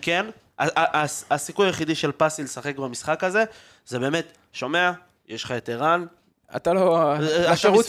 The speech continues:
Speaker 1: מסביבו,
Speaker 2: בדיוק.
Speaker 1: ב-, לשירותים. כזה. זה, זה הסיכוי היחידי ש-, וגם אם הוא עושה את זה, זה חייב להיות בקו חמש, אה, עם סגירות נכונות.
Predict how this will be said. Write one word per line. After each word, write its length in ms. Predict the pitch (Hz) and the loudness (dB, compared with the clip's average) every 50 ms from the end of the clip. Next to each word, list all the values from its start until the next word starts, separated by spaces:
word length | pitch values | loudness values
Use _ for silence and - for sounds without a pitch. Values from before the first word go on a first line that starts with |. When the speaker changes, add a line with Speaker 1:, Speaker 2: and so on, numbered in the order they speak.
| 277 | 4
Speaker 1:
מסביבו, 260 | 240 214 269 254 190 - - - | 2 4 4 4 2 2 -2 -6
Speaker 2:
בדיוק. 280 | 185 196 190 175 220 226 220 180 | -6 -2 2 2 4 4 4 4
Speaker 1:
ב-, 20 | |
לשירותים. 600 | 175 180 - - 180 170 175 165 - 147 131 113 107 - _ _ _ _ _ _ - _ _ - | 4 2 0 0 0 0 0 2 2 0 -2 -2 -6 -18 _ _ _ _ _ _ -20 _ _ -4
כזה. 280 | - 165 160 175 147 117 - - _ _ _ - | -2 -2 0 0 0 0 -2 -8 _ _ _ -14
זה, 160 | 139 135 202 214 | -8 -2 -2 -2
זה 240 | 180 170 - 214 254 | -2 -2 0 2 4
הסיכוי 420 | 262 - - - 180 - 220 233 220 | 4 2 0 -6 -6 0 2 4 4
היחידי 540 | 185 165 - - 143 131 131 156 208 240 | 4 2 -2 -4 -6 -4 -2 -2 -2 -2
ש-, 100 | - - 185 - - 131 | 0 0 0 -2 -2 -2
וגם 480 | 131 151 147 143 - 202 175 156 165 | 0 0 0 2 2 2 2 2 0
אם 80 | 190 202 | 0 0
הוא 120 | 196 180 | 0 0
עושה 280 | 165 - - 196 202 214 | -2 -2 -2 -2 -2 -2
את 80 | 196 | 0
זה, 140 | 202 220 214 | 2 0 0
זה 140 | 190 160 135 | 0 -2 -4
חייב 340 | - - 156 156 165 165 151 | -2 0 2 4 4 2 2
להיות 240 | 160 165 160 147 135 | 0 -2 -2 -2 -4
בקו 220 | 139 - - 160 147 - | -8 -2 -2 -2 -2 -2
חמש, 460 | - 147 143 160 196 220 220 214 - - - - - - - - | -4 -6 -2 0 0 0 -2 -2 -6 -16 -20 -20 -20 -18 -10 -4
אה, 320 | 127 127 127 127 127 120 | -2 -2 0 0 0 -2
עם 180 | - 139 135 131 | -2 -2 -4 -4
סגירות 440 | 120 117 120 120 131 131 160 170 165 | -6 -10 -6 -4 0 2 2 2 0
נכונות. 540 | 170 147 117 107 117 143 175 233 247 - | -2 -4 -4 -4 -4 -2 0 -2 -2 -4